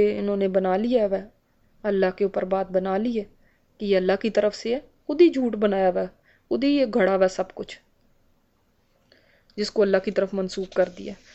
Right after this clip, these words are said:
"वक़ाल अल्लज़ीना कफ़रू लिल हक़्क़ि लम्मा जाअहुम इन हाज़ा इल्ला सिह्रुम मुबीन", कि वो जब उनके पास हक़ आ गया, जिन्होंने कुफ्र किया, हक़ जब आ गया इनके पास, तो कहने लगे, "ये तो खुला जादू है,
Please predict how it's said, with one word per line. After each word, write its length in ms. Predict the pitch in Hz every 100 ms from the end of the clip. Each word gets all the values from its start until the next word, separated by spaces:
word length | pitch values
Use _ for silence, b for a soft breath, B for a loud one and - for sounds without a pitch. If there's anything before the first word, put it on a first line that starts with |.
| b
"वक़ाल 360 | - - 190 190
अल्लज़ीना 440 | 196 185 190 185 185
कफ़रू 380 | 208 202 190
लिल 180 | 190 185
हक़्क़ि 340 | 185 262 - 233
लम्मा 300 | 202 196 185
जाअहुम 680 | 185 185 185 202 240 269 277 b -
इन 120 | 202 185
हाज़ा 320 | 185 180 185
इल्ला 220 | 185 190 185
सिह्रुम 360 | - 185 180
मुबीन", 480 | 185 175 202 247 220 - b b b -
कि 120 | 196
वो 160 | 185 190
जब 220 | 190 185 196
उनके 220 | 196 214
पास 280 | - 208 -
हक़ 260 | 294 294 -
आ 100 | 247
गया, 280 | 233 302 359 359 _ _ _ _ _ _ _ _ 214
जिन्होंने 300 | 214 226 240
कुफ्र 300 | 240 247 285
किया, 280 | - 285 302 B B B _ _ _ -
हक़ 180 | 214 233
जब 200 | 247 233
आ 100 | 196
गया 180 | 196 339
इनके 240 | 359 330 349
पास, 320 | 330 339 330 _ _ _ _ _
तो 60 | 247
कहने 260 | 240 226 247
लगे, 220 | 254 269
"ये 160 | 285 269
तो 100 | 277
खुला 240 | 247 226
जादू 380 | 226 208 185 196
है, 100 | 196